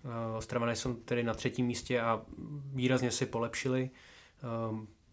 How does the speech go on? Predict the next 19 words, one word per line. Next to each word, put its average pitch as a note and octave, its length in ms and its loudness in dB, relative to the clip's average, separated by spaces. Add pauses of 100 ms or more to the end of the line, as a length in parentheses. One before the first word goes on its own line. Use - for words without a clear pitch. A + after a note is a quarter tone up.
(220)
jejich A2+ 320 -4
úspěšnost A#2 460 -2
je A#2 60 -2
přes, - 420 -2
eh, A#2 220 -4
sedmadvacet A#2+ 640 0
procent, B2+ 460 0
ale C3+ 200 2
tady C#3+ 220 4
je, C#3+ 260 6 (160)
si C#3 140 0
myslím, C3+ 260 2
zajímavé C3+ 360 2
poukázat C3 580 0
i C3 160 -4
na B2 340 0
obránce B2 540 0
Juraje A#2 280 2
Mikuše, G#2+ 440 -6